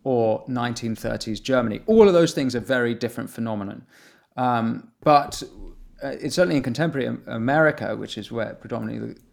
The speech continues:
it is, and it still exists in Italy, I think. Um, well, it exists around the world, but ma-, mainly in, in America.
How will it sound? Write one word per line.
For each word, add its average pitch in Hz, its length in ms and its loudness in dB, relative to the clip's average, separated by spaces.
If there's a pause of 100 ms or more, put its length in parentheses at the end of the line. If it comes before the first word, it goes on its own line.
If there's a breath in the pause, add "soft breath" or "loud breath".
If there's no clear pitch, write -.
(320)
it 120 120 -8
is, 110 160 -2
and 117 180 -6
it 107 80 -14
still 117 240 -8
exists 113 500 -10
in 117 80 -8
Italy, 117 300 -8
I - 60 -6
think. - 300 -12 (500 loud breath)
Um, 120 520 -2 (160)
well, 143 120 4
it - 40 6
exists 135 260 0
around 110 240 0
the 110 60 -2
world, 110 220 2
but 110 120 -4
ma-, 139 140 -2 (280)
mainly 127 320 -2
in, 113 120 -8
in 123 260 -10
America. 123 580 -4